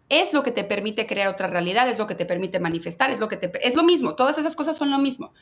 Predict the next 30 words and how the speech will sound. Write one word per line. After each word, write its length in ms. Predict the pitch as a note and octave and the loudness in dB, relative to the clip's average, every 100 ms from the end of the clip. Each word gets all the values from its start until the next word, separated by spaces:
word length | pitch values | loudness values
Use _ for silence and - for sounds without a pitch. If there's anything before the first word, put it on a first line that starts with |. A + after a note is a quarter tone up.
| _ _ _ _ _ _ _ - | _ _ _ _ _ _ _ 0
Y 240 | C4 - | 0 2
que, 220 | C4+ B3+ | 2 4
y 140 | B3+ B3 | 2 0
cuando 640 | C4+ C4+ C4 B3 B3 B3 | 4 6 8 8 6 6
tienes 320 | D4 G#4 A#4 | 6 4 4
una 140 | F4+ F4+ | 4 6
herramienta 480 | C#4 B3 C4+ C#4+ C4+ | 4 2 2 2 2
para 200 | G3+ G3 | 2 2
limpiar 520 | G3+ G3 A#3+ C#4 D#4+ | -2 -2 2 4 4
la 160 | F4 | 2
percepción, 720 | F4 B3+ - F3+ - F3+ F3+ G4+ - _ _ _ _ - | 2 0 -2 -4 -2 0 2 0 -2 _ _ _ _ 0
todo 280 | D#4 F4 F#4+ | 4 6 6
ese 240 | F#4 - | 4 2
proceso 640 | - C#4 A#3+ D#4 D4+ E4+ E4 | 2 2 4 4 2 2 0
se 120 | D4 | 0
acelera 440 | B3 B3 B3 C4+ | 0 0 2 4
impresionante, 800 | D#4 D#4 B3+ A#3+ B3+ C#4 B3+ - | 4 4 0 0 2 2 0 -4
que 200 | - G3+ | -2 -2
es 100 | G3 | 0
el 100 | G3 | -2
famoso 420 | - G#3 E3 E3 | 0 0 -2 -6
salto 400 | G3+ - - G3+ | -8 -8 -8 -10
cuántico. 460 | - D#3+ - - - | -4 -4 -4 -12 -10
Entonces, 600 | F#3+ F#3 G3+ G3 G3+ G3+ - _ _ _ _ - - - | -8 -4 -2 -2 -4 -6 -14 _ _ _ _ -20 -20 -2
Quantum 360 | A3+ A3 A3 G#3+ | 0 2 0 0
Leap 220 | G#3+ G#3+ | 0 0
significa, 800 | A3+ F#3 F3 G#3 F#3+ F#3+ F#3+ - - | -2 -4 -6 0 2 2 0 -12 -20
eh, 80 | - | -14
salto 300 | - F#3+ F3 | -4 -4 -2
cuántico, 480 | - E3+ - - G#4 | -6 -8 -10 -14 -20